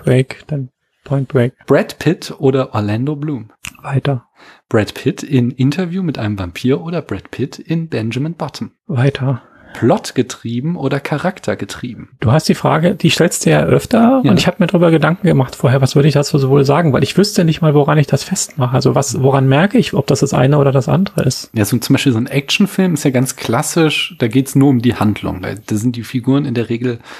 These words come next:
Speaker 2: Abziehbilder, die keine Tiefe haben. Und dann gibt's ja so Charakterdramen, wo die Handlung nicht im Vordergrund steht, sondern die Entwicklung. Wie verändern sich die Charaktere? Was lernen sie?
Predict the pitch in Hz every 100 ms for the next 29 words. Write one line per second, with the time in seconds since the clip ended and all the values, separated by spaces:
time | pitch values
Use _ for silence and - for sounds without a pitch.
0 | - _ - - - - 160 135 143 147
1 | 143 135 135 131 117 131 123 131 120 -
2 | - - - 117 110 - 127 - 98 107
3 | 101 107 117 101 113 120 - 117 113 -
4 | - - _ - 113 107 101 107 - 165
5 | - - 156 170 185 170 127 123 117 123
6 | 135 139 139 123 120 131 131 127 - -
7 | 120 - 123 143 143 165 156 - 156 -
8 | 127 123 127 123 131 135 - 120 110 147
9 | - 131 101 110 120 - 135 139 117 113
10 | - 123 - 113 107 123 117 110 - 120
11 | 117 110 90 101 107 113